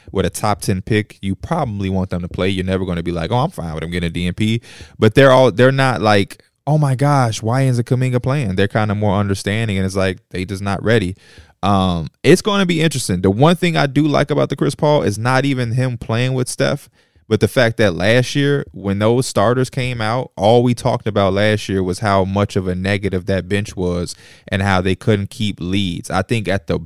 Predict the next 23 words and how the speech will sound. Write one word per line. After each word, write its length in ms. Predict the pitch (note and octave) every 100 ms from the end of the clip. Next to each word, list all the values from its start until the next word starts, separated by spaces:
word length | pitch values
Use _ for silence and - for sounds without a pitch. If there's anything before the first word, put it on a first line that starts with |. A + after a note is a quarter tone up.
| - _
be-, 100 | A2 A2
at 160 | G2+ G2+
the 140 | F#2
worst, 600 | F2+ A2+ C3+ G#2+ - - _ _ _ -
Chris 220 | D3 C3
Paul 360 | - B2+ C3 A2+
is 120 | G2+
just 100 | G#2
gonna 180 | A2 G2
make 200 | G#2 G#2+
sure 160 | - G#2
you're 140 | G2
able 180 | G#2+ G#2
to 60 |
keep 260 | G#2 A#2+ G#2
your 100 | F2
lead. 360 | F#2 F2+ - - - - -
If 180 | G2+ -
Steph 360 | - C3+ C#3+
Curry 520 | - C#3 C#3 C#3+ C#3
and, 180 | G2+ G#2
and 220 | F2+ F#2+ -
Klay 480 | C#3+ C3+ C#3 C3+